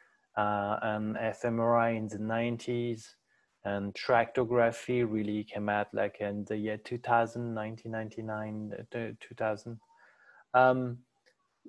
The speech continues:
so, you know, like, researcher made just a shortcut and so, like, you know, we don't have enough information about anatomy. It's, like, way too complicated. How about we do a closer loop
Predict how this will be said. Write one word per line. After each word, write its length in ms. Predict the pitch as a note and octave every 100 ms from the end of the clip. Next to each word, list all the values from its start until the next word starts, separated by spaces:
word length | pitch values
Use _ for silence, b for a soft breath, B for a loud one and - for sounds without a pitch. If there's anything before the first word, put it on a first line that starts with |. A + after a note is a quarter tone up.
| -
so, 720 | - - D#3+ D#3 D3+ D3+ - _ _ _ -
you 140 | F#3+
know, 300 | F#3+ D#3 E3
like, 360 | D3+ G#2 C#3+ D3 - G3+ - _ _ _ _ _
researcher 680 | E3 D#3+ E3 D#3+ G3 A#3 G#3
made 320 | C#3 D3+ C#3+
just 280 | - D#3 -
a 80 | D#3
shortcut 580 | - E3 D#3+ - G#3 B2
and 160 | B2
so, 100 | B2 C#3
like, 240 | C#3 C#3
you 120 | C#3
know, 200 | C#3+ C#3
we 180 | C3+ C#3
don't 200 | C#3 D3
have 340 | D3 D#3 D#3
enough 340 | C#3+ C3+ C3+ -
information 540 | C3 C3+ C3+ C3 C3+
about 240 | B2+ B2 B2
anatomy. 580 | B2 B2 A#2+ B2+ B2
It's, 340 | B2 A#2 A#2 -
like, 200 | A#2 A#2
way 260 | B2+ D3
too 120 | C#3+ G2+
complicated. 840 | B2+ B2 A#2 A2+ B2 A#2 A#2 A2
How 300 | - - C3
about 300 | C3 C#3+ C#3
we 60 | C3+
do 260 | C3+ C#3
a 80 | B2+
closer 360 | B2+ C#3 C3 D3+
loop 360 | E3 E3 -